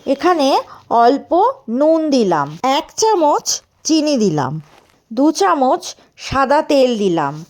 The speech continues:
আর এক চামচ জোয়ান হাতে এইভাবে ঘষে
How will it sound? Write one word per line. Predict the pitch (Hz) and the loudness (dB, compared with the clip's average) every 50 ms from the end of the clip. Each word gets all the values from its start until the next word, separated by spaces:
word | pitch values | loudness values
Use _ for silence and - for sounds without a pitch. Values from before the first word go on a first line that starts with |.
| _ _ _ _ - | _ _ _ _ -8
আর | - 220 214 208 208 214 208 | -4 -2 0 0 2 2 0
এক | 208 208 - - | -2 -4 -8 -6
চামচ | - 254 240 240 247 247 202 - - | -4 -2 -2 -2 -4 -6 -8 -6 -2
জোয়ান | 262 277 285 302 311 269 240 247 320 427 - - - - - _ _ - | 0 2 2 2 2 2 2 0 -2 -4 -8 -14 -20 -20 -20 _ _ -10
হাতে | - 208 214 220 214 - 277 277 269 | -6 -4 -4 -4 -2 -2 -2 -2 0
এইভাবে | 262 262 247 269 262 220 277 277 220 - - | 0 0 0 0 0 2 0 -2 -2 -4 -4
ঘষে | - 254 262 285 277 - - 302 269 | 0 2 2 2 0 -2 0 2 4